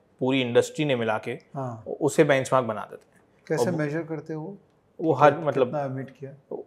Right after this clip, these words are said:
Speaker 1: हर कंप-, हर इंडस्ट्री का देखते हैं कितना आउटपुट है और आउट, हर मैन्युफैक्चरिंग में कितना लगता है। तो जैसे
Speaker 2: अच्छा।
Speaker 1: स्टील का कैलकुलेशंस हैं कि एक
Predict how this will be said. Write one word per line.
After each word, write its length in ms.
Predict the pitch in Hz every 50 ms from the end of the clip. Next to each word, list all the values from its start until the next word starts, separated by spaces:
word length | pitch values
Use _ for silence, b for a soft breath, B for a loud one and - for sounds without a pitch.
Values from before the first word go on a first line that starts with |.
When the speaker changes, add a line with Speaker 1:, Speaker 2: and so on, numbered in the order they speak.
| - -
Speaker 1:
हर 180 | - 143 139
कंप-, 520 | 139 139 - 143 131 123 - - 185 185 170
हर 300 | 143 131 127 123 135 139
इंडस्ट्री 420 | 131 131 131 127 117 - - 127
का 60 | 127
देखते 280 | 123 120 113 - - 151
हैं 40 | 139
कितना 200 | 131 - - 147
आउटपुट 360 | 117 120 127 123 - 165 -
है 160 | 185 196 - - _ _ _ _ _ _ - -
और 100 | - - -
आउट, 180 | 127 127 127 - 143 -
हर 180 | - 135 135 139
मैन्युफैक्चरिंग 840 | 131 151 127 120 117 123 127 120 139 127 - - - 139 143 139
में 140 | 139 139 131
कितना 300 | 143 135 - 135 135 131
लगता 300 | 120 110 110 - - 113
है। 180 | - - - _ _ _ _ _ _ _ _ _ _ _ _ _
तो 80 | - 123
जैसे 280 | 117 113 - - 127 120
Speaker 2:
अच्छा। 120 | 113 107
Speaker 1:
स्टील 260 | 101 147 135 139 135
का 280 | 127 143 143 139 139 139 - - - - -
कैलकुलेशंस 800 | 196 190 180 - - 127 123 117 131 135 135 131 - 151 147 131
हैं 120 | 131 135 131
कि 200 | 135 131 127 - b b b b b -
एक 280 | 127 131 135 131 131